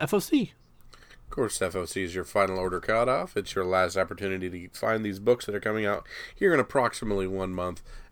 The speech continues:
Speaker 2: and adding them to your pull list to make sure that you get them. Of course, we do this, uh, through Cowabunga. So Eric sends us this wonderful little email. He's featured at least four items on it. The ones he's featured this week are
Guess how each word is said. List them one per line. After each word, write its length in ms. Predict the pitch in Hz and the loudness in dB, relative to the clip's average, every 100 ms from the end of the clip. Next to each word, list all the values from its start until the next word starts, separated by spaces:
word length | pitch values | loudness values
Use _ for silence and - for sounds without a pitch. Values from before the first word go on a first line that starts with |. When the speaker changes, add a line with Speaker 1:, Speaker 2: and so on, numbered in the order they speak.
| - | -2
Speaker 2:
and 240 | 101 95 | 0 0
adding 280 | - 110 107 | 0 0 2
them 160 | 101 98 | 0 0
to 60 | |
your 100 | 95 | -2
pull 200 | 87 120 | 0 0
list 200 | 113 107 | 0 -2
to 60 | - | -4
make 160 | 113 104 | -6 -4
sure 180 | - | -6
that 220 | 101 101 - | -6 -6 -10
you 100 | 110 | -6
get 320 | 101 117 - | -2 -2 0
them. 160 | 98 90 | -2 -2
Of 80 | - | -6
course, 240 | - - | -8 -6
we 80 | 98 | -10
do 160 | 92 | -8
this, 280 | 92 90 - - - - - - - | -8 -8 -10 -16 -20 -20 -20 -12 -2
uh, 180 | 98 90 | 0 0
through 160 | 113 | -2
Cowabunga. 560 | - 117 117 113 113 104 | 4 4 4 2 0 -2
So 140 | - 110 | -2 -2
Eric 220 | 131 113 | 0 0
sends 240 | - 110 98 | 0 -4 -4
us 100 | 92 | -6
this 220 | 95 - | -6 -6
wonderful 340 | 104 98 95 95 | -4 -4 -4 -4
little 220 | 90 - | -4 0
email. 360 | 143 151 143 - - - | 2 2 2 -2 -16 -20
He's 260 | - 123 110 | -6 -4 -4
featured 460 | - 117 - 101 98 | -4 -4 -4 -6 -6
at 120 | 107 95 | -6 -6
least 320 | 98 - - - | -6 -6 -16 -20
four 380 | - - 92 98 | -8 -2 0 0
items 360 | 90 92 92 92 | 0 -2 -4 -4
on 100 | 92 | -4
it. 100 | - | -4
The 60 | |
ones 200 | 98 95 | -4 -4
he's 160 | 98 95 | -6 -6
featured 320 | 117 104 104 | -6 -6 -6
this 200 | 107 104 | -4 -4
week 240 | 123 113 123 | -4 -6 -2
are 380 | 110 104 92 | 0 2 0